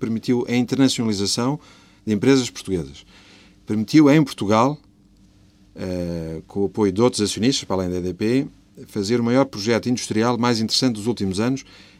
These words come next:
em que hoje cem por cento daquilo que, que é a componente industrial, torres, ventoinhas, aerogeradores que são montados em Portugal, sejam produzidos em Portugal, cem por cento.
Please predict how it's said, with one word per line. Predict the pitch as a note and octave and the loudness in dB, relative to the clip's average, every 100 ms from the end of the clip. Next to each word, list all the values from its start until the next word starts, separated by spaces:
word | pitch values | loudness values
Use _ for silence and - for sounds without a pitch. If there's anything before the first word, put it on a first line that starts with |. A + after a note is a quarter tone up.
| _ | _
em | A#2 A#2 | -4 -2
que | - | 2
hoje | B2 C3+ - _ _ _ _ | 4 4 2 _ _ _ _
cem | - - D3 F3+ | -4 2 4 4
por | C#3+ - | 2 -4
cento | A2+ - A#2+ G2 E2+ D#2+ - _ _ _ - | -6 2 2 2 -4 -14 -18 _ _ _ -12
daquilo | F2+ F2 A#2+ G#2+ | -8 0 0 0
que, | - - | -8 -12
que | A#2 A2 | -4 -2
é | G2+ E2 | -2 -4
a | F2 | -8
componente | G#2 F#2+ G#2+ F#2 F2 | -10 -4 -4 -4 -4
industrial, | C3 C3 - - G#2 G2+ F2 D2+ _ _ _ - | -2 0 -2 -2 0 0 -2 -6 _ _ _ -2
torres, | G#2+ A#2 G2 D#2+ | 2 2 2 -4
ventoinhas, | E2 G2 E2+ G2+ A2 F2+ | -6 -6 -4 -2 -2 -2
aerogeradores | F#2+ F2+ F2+ F2+ F2+ G#2 F2 | -4 -4 -4 -4 0 0 -2
que | - | -6
são | - | -4
montados | G#2 G2 F#2+ F#2 | -4 -2 -4 -4
em | |
Portugal, | G2 - G2 A2+ B2 _ _ _ _ _ _ | -6 -6 -4 -4 -4 _ _ _ _ _ _
sejam | - C#3 D#3 C3+ C3+ | 0 6 6 6 2
produzidos | - G#2 G2 C#3 B2+ G#2+ | -2 -8 2 2 2 0
em | C3+ | 0
Portugal, | - F#2 D#2 | -2 -6 -8
cem | - - D3 | -6 0 2
por | - | 2
cento. | - D#2 | -4 -6